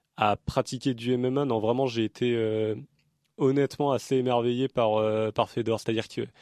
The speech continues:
c'est, c'est vraiment, c'est tellement fluide, tellement propre,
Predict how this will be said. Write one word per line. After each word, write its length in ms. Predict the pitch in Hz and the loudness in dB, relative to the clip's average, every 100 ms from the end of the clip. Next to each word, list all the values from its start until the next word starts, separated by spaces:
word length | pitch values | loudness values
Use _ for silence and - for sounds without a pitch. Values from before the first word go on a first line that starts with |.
| - - - _ | -20 -20 -20 _
c'est, 200 | - - | -20 -16
c'est 240 | - - | -6 -2
vraiment, 380 | 123 127 143 170 | 0 0 0 0
c'est 240 | 170 - 113 - | -4 -4 -6 -2
tellement 400 | 175 175 175 151 | 0 0 -2 -4
fluide, 720 | - - - 135 139 120 143 _ | -6 -16 -14 -10 -8 -4 -6 _
tellement 540 | - 156 151 147 143 135 | -2 0 0 -2 -4 -6
propre, 600 | - - - 139 - | -10 -8 -2 -2 -2